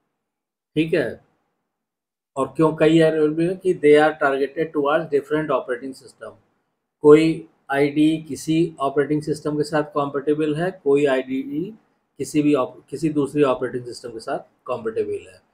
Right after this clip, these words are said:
मतलब जैसे for example हमने कहा कि जैसे turbo सी, अब ये turbo सी जो आईडी है या turbo सी प्लस प्लस, ये जो आईडी available है market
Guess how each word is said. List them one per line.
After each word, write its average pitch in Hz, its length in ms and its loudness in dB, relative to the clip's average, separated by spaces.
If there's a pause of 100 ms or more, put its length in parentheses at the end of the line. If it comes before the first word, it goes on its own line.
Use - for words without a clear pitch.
(200)
मतलब 131 240 -2
जैसे 135 220 -2
for 139 200 0
example 139 440 -2
हमने 139 220 -6
कहा 139 260 -2
कि 135 140 -12
जैसे 131 360 -6 (100)
turbo 135 340 0
सी, 107 280 -16 (1120)
अब 143 140 -4
ये 147 120 4 (120)
turbo 139 360 4
सी 156 260 0
जो 147 180 8 (800)
आईडी 127 480 -2
है 135 460 -2
या 151 400 2 (1000)
turbo 135 680 2 (1300)
सी 151 260 0
प्लस 147 420 0
प्लस, - 440 -6 (600)
ये 147 240 2
जो 160 200 -2
आईडी 131 520 -2
available 113 520 -6
है 117 80 -8
market 107 480 -10